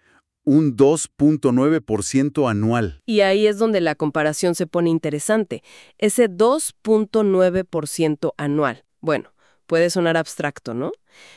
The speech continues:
Speaker 2: Pero el informe lo pone claro. Es cinco veces más rápido que el crecimiento del resto de la población junta en Estados Unidos. Cinco veces.
Speaker 1: Cinco veces. Wow. Eso sí que es una velocidad. Eh, tremenda.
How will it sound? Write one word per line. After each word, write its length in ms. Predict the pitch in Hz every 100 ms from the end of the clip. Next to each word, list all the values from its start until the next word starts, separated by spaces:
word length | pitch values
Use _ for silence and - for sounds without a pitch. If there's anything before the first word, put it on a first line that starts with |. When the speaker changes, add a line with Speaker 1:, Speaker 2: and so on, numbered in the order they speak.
| _
Speaker 2:
Pero 180 | 190 202
el 140 | 214
informe 720 | 233 226 - 294 320 277 294 -
lo 220 | 214 196
pone 240 | 220 233
claro. 460 | 226 226 262 220 - _ - _
Es 120 | 214
cinco 460 | - 269 294 294 320
veces 400 | 269 247 254 -
más 320 | 220 220 -
rápido 560 | - - 196 - 262 330 494 -
que 80 | 196
el 120 | 175
crecimiento 560 | 180 - 190 202 220
del 260 | 185 165 165
resto 460 | 180 196 190 - 190
de 80 |
la 100 | 170
población 500 | 151 151 143 143 160
junta 280 | 156 165 160
en 80 | 147
Estados 340 | - 135 127
Unidos. 380 | 107 69 - - -
Cinco 440 | - 202 196 202
veces. 440 | 139 - - - - -
Speaker 1:
Cinco 320 | 110 95 87
veces. 440 | 78 - - - _ _ _ _ _ _ _ -
Wow. 360 | 73 78 73 _ _ _ _ _ _ _ -
Eso 180 | 110 120
sí 140 | 127
que 80 | 127
es 100 | 117
una 160 | 127 101
velocidad. 480 | 90 80 98 95 76 _ _ _ _ _ _ _ - _ _ -
Eh, 360 | 87 85 85 -
tremenda. 580 | 92 123 185 92 -